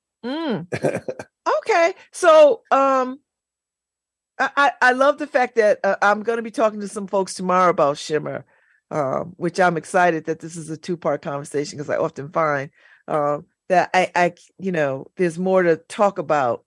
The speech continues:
Speaker 1: from other perspectives and other parts of this moving big piece. But, uh, uh,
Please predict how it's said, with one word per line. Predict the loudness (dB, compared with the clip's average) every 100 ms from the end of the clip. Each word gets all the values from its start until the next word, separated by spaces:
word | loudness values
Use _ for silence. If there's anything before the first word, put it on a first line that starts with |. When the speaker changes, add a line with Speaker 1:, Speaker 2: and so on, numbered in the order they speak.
| _
Speaker 1:
from | -4 -4 0
other | 0 0
perspectives | -4 -10 -2 -2 0 -4 -8
and | -8 -6
other | -4 -4
parts | -8 -4 -2 -4
of | -10 -8
this | -8 -8 -10
moving | -12 -12 -10 -10 -12 -16 _ _ _
big | -8 -8 -10 _
piece. | -12 -10 -10 -14 -10
But, | -4 0
uh, | 0 -2 -4 _ _ _ _ _ _
uh, | 0